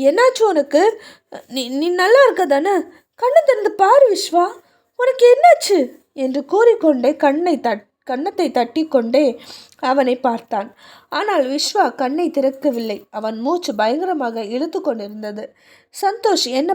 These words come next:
பண்ணுவதென்றே தெரியாமல் அவன் ரொம்ப பதட்டமாக இருந்தான். இதை பார்த்த ராஜசேகர், அதாவது தேவாவின் அப்பா, சந்தோஷ் தான் விஸ்வாவை ஏதோ செய்து விட்டான் என்று யோசித்து அவனை கொஞ்சம் கூட இரக்கம் இல்லாமல் தள்ளிவிட்டு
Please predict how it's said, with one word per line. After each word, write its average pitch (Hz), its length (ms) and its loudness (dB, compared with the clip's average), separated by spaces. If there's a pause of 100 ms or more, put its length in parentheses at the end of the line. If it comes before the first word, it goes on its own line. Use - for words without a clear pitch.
பண்ணுவதென்றே 320 720 0
தெரியாமல் 269 540 0
அவன் 226 180 -4
ரொம்ப 262 300 -2
பதட்டமாக 285 640 2 (140)
இருந்தான். 208 480 0 (600)
இதை 262 140 2 (100)
பார்த்த 269 460 0
ராஜசேகர், 233 880 -4 (120)
அதாவது 220 500 -8 (100)
தேவாவின் 220 720 -8
அப்பா, 214 400 -10 (200)
சந்தோஷ் 330 580 -4
தான் 320 240 -4
விஸ்வாவை 277 580 -2
ஏதோ 233 240 0
செய்து 302 380 -4
விட்டான் 240 380 -6
என்று 202 280 -14
யோசித்து 202 540 -10 (520)
அவனை 302 380 -4
கொஞ்சம் 349 420 0
கூட 330 260 -2
இரக்கம் 277 500 -2
இல்லாமல் 226 540 -2 (140)
தள்ளிவிட்டு 262 760 0